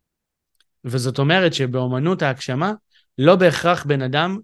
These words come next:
בהכרח תמיד צריך להסתכל על "תחשוב טוב". לפעמים כשבן אדם שהם בעצם מתעמרים בו בעבודה, או שמתייחסים אליו בצורה,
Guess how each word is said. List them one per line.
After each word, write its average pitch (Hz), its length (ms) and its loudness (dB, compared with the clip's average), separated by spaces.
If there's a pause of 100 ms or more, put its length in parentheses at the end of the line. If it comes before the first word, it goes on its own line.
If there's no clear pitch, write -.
בהכרח 135 420 -2
תמיד 139 300 -4
צריך 135 180 -6
להסתכל 127 380 -4
על 123 240 0 (180)
"תחשוב 120 320 -6
טוב". 107 260 -4 (280)
לפעמים 147 340 0
כשבן 143 380 0
אדם 151 200 0 (360)
שהם 123 380 -4 (120)
בעצם 143 340 -2
מתעמרים 131 420 -2
בו 139 100 2
בעבודה, 120 440 0
או 131 80 0
שמתייחסים 123 460 -6
אליו 131 120 -2
בצורה, 127 400 0